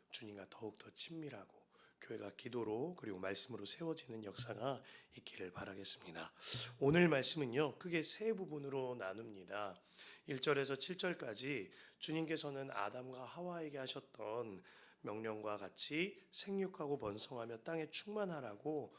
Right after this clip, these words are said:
명령하십니다. 연이어 팔 절에서 칠, 십칠 절까지는요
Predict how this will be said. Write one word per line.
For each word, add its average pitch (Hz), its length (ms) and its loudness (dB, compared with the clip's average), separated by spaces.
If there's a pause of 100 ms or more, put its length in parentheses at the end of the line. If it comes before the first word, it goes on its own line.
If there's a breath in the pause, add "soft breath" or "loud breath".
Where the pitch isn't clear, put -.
(260 loud breath)
명령하십니다. 104 920 -6 (380 loud breath)
연이어 135 400 4
팔 170 180 -2
절에서 160 320 4
칠, 190 280 -4
십칠 - 440 -2
절까지는요 123 800 2